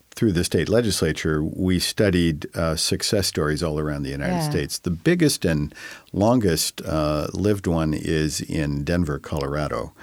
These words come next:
Speaker 2: Hmm.
Speaker 1: And this is a, um, program called Arts to Zoo, and it, uh, focuses, uh, on four counties and is somewhat structured the same, except they have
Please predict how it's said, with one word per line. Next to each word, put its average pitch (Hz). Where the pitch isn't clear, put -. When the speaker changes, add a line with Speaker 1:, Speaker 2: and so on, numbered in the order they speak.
Speaker 2:
Hmm. 156
Speaker 1:
And 101
this 123
is 98
a, 80
um, 71
program 85
called 78
Arts 98
to 80
Zoo, 85
and 87
it, -
uh, 90
focuses, 101
uh, 82
on 85
four 113
counties 131
and 80
is 82
somewhat 123
structured 82
the 80
same, 92
except -
they 131
have 123